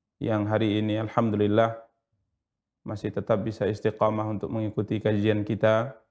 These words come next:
kajian tafsir Al-Quranil Karim via Zoom.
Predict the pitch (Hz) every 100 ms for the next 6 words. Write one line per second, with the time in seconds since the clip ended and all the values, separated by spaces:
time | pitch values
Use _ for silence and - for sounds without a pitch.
0 | _ _ _ _ _ - 110 107 104 104
1 | - 113 110 107 - 107 104 101 110 107
2 | 123 135 147 127 _ _ _ _ _ _
3 | _ _ 113 107 101 110 120 131 131